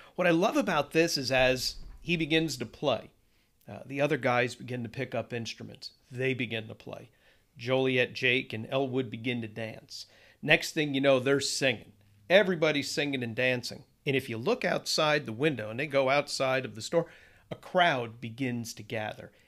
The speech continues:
And everybody starts singing and dancing. Young, old, children, adults, uh, male, female. It is this kind of overflowing, jubilant moment of music with Ray Charles,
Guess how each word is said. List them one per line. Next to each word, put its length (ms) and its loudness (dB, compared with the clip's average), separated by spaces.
And 180 4
everybody 800 4
starts 480 -2
singing 420 -4
and 160 0
dancing. 540 0
Young, 520 0
old, 520 2
children, 760 -2
adults, 760 2
uh, 200 -6
male, 520 4
female. 640 -4
It 160 6
is 200 0
this 160 -6
kind 280 2
of 200 -4
overflowing, 1000 2
jubilant 720 -2
moment 680 -2
of 240 -6
music 800 -2
with 200 -12
Ray 320 -2
Charles, 680 0